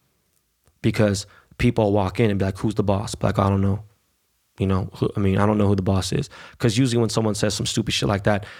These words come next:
they wanna talk to somebody about a proposal with some bullshit, or they think they're too fucking important or whatever.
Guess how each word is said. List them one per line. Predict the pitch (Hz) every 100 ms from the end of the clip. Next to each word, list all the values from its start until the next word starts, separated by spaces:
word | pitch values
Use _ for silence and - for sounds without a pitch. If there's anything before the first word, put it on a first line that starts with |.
| - - -
they | 113
wanna | 120 120
talk | 113 110 110
to |
somebody | - 110 104
about | -
a | -
proposal | - 123 135 127 131 127 - -
with | 123
some | 127
bullshit, | 120 131 135 135 -
or | 113
they | 104
think | 113
they're | 107
too | 98 120
fucking | - 113 107
important | 104 127 123
or |
whatever. | 107 113 120 113